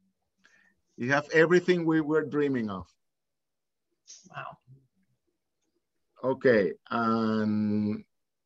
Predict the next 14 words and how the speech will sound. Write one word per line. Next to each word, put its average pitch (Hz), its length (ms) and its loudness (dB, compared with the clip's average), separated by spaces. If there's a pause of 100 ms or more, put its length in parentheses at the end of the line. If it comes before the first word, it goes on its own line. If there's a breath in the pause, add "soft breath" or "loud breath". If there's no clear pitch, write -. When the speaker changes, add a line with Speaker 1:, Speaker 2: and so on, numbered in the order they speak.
(100)
Speaker 1:
also 170 440 4
the 143 100 2
property 131 340 0
is - 140 -8
in 131 100 -4
foreclosure. 127 840 0 (1000)
Also, 165 460 6
the 156 120 2
property 135 400 0
was 123 400 0
listed 139 500 -2
and 123 160 -2
it's 113 220 -6
expired. 143 920 0